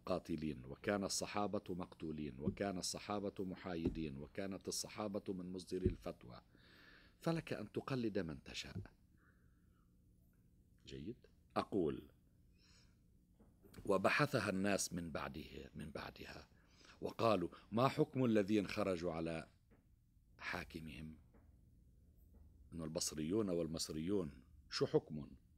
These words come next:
كانوا فسقة لما خرجوا على إمام الزمن؟ مين إمام الزمن؟ عثمان هو الحاكم،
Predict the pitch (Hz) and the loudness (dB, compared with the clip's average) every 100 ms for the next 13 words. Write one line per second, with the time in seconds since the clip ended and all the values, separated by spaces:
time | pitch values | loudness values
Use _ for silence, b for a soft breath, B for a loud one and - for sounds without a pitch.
0 | - - 98 90 85 110 - 120 - 113 | -20 -2 2 2 2 2 2 2 0 -2
1 | 98 90 87 - 101 90 90 87 87 80 | -2 0 0 0 0 2 0 0 -2 -2
2 | 92 92 87 80 104 107 104 - - - | -2 -2 -2 0 -2 -2 -6 -10 -20 -20
3 | - 110 131 123 120 117 104 113 120 117 | -6 0 0 4 4 6 6 4 4 2
4 | 120 - - - - 73 78 87 95 107 | -4 -12 -20 -20 -4 0 0 0 2 2
5 | 76 - b b b - 92 98 - 98 | 2 -6 b b b 2 6 6 6 4
6 | 87 - | 2 0